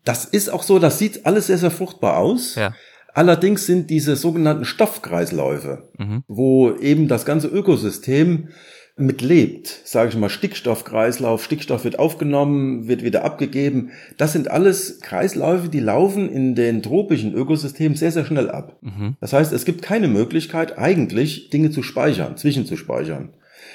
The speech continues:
Speaker 1: Deswegen, diese Ökosysteme, die beruhen darauf, dass wir geschlossene Kreisläufe haben. Das heißt zum Beispiel auch, dass die Pflanzen eigentlich typischerweise nicht abgeschnitten werden sollen, also dass man d-, den Pflanzenbewuchs nicht wegnimmt. Weil das fördert wiederum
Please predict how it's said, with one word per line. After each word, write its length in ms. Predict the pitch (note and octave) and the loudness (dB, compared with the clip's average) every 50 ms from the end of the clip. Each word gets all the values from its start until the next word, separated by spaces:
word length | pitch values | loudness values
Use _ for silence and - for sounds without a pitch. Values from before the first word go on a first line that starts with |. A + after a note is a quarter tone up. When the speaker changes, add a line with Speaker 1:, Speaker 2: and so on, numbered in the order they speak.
| - - - | -16 -6 -4
Speaker 1:
Deswegen, 600 | B2 A#2 C3+ D#3+ F#3 G3+ F3 E3 C3+ A#2+ - - - _ - | -2 2 6 6 6 6 6 4 2 2 -2 -8 -14 _ -4
diese 240 | D#3 E3+ D#3 D#3 C#3 | -4 0 2 2 0
Ökosysteme, 800 | F#2+ - F#3 G#3 G3+ G3 D3 B2 A2 - - C3 C3+ D3+ D3 D3 | 2 2 2 4 4 4 4 2 0 -2 -2 -2 0 0 0 0
die 100 | C3 A2+ | -2 -2
beruhen 380 | G#2 A2 B2+ F#3+ A3+ A3 D#3 | -2 0 0 2 2 2 2
darauf, 720 | A2 F#2+ F#2 - - C#2 G2 C3 E3+ F3+ F3+ - - - - - | 0 0 -2 -2 -2 0 2 2 2 0 -2 -8 -16 -20 -6 -2
dass 320 | - C#3 C#3+ C#3+ - - | -2 -2 -2 -2 -6 -6
wir 320 | C3+ C3+ C#3 C3+ C3 B2+ A#2 | -2 2 2 4 4 2 2
geschlossene 680 | - A#2+ A2+ - - A#2+ C#3+ F3+ F3 F#3+ F3+ E3+ E3+ E3 | 0 -4 -4 -4 -2 0 0 0 0 0 0 0 0 0
Kreisläufe 580 | D#3 E3 F#3+ F3+ - - - D#2+ D#2 D#2+ D2+ | 0 0 0 0 0 -2 -4 -4 -4 -6 -6
haben. 340 | D2 C#2+ C#2+ - D#2 - - - _ _ _ _ _ _ _ _ _ | -6 -4 -4 -4 -6 -8 -10 -14 _ _ _ _ _ _ _ _ _
Das 160 | - C#3+ C#3 C#3+ | 0 2 4 6
heißt 200 | D#3+ F#3 G3 - | 6 6 6 4
zum 80 | D3+ D3 | 4 4
Beispiel 200 | C#3+ C3+ C#3 - | 4 4 6 6
auch, 180 | C3+ E3 D3+ | 6 6 6
dass 220 | - D3+ C#3 - - | 4 2 2 0 -2
die 80 | D#3 | -8
Pflanzen 440 | - - A#2+ C3 D#3 E3 E3 D#3+ - | -2 0 2 2 4 2 2 0 0
eigentlich 400 | - A#2 B2+ D3 D3+ C#3+ C#3 - | 0 2 2 2 2 0 -2 -4
typischerweise 580 | - D3+ D#3 D3+ D#3 C3 C3+ C#3 C3+ C3+ C#3 B2+ | -4 -2 -2 0 0 2 2 2 2 2 2 2
nicht 540 | C3+ F#3 F#3 - - - - - - _ _ _ | 4 2 2 0 -4 -12 -16 -20 -20 _ _ _
abgeschnitten 600 | - B2 - - - G#2+ - C3 B2+ B2 - A#2 G#2+ | -6 -6 -4 -6 -8 -4 -2 0 -2 0 0 2 2
werden 240 | G#2 G2+ F2 G2 F#2 | 4 4 2 2 4
sollen, 340 | C#3+ C#3 C3 A2+ F#2+ F#2+ | 6 6 6 6 4 2
also 160 | E2+ F#2+ G2+ G#2 | 0 0 0 2
dass 180 | G#2 A#2+ A2 B2 | 2 0 0 0
man 420 | B2+ A#2+ A#2+ A2 F#2+ - - - | -2 -2 -2 -4 -6 -10 -14 -14
d-, 80 | - F2+ F#2 G2+ F2+ | -12 -10 -10 -10 -8
den 220 | - A2+ A#2 A2 G2 | -6 -4 -4 -4 -4
Pflanzenbewuchs 640 | - G#2+ A2+ C3 C3+ C3+ B2 A#2 A#2+ C3+ C#3 C#3 - | -4 -4 -2 -2 -2 -4 -4 -6 -6 -6 -4 -2 -2
nicht 200 | E3 D3+ D3+ D#3 | -2 -2 -2 -4
wegnimmt. 440 | D#3 D3 - - - - - - - _ _ - - - - - - | -6 -6 -8 -8 -10 -10 -12 -14 -20 _ _ -20 -20 -20 -20 -6 -2
Weil 160 | G2+ G2+ G2 | -2 0 2
das 260 | - C3 D#3 D#3 - | 4 2 2 2 -2
fördert 440 | - - - D#3 D#3 E3 D#3 D3+ C3+ | -4 0 2 4 4 4 4 2 2
wiederum 720 | D3+ D3+ D3 B2+ C3+ D3 D#3+ E3 D#3 D3+ C#3+ D3 - | 2 2 4 4 4 4 4 4 4 2 0 -4 -10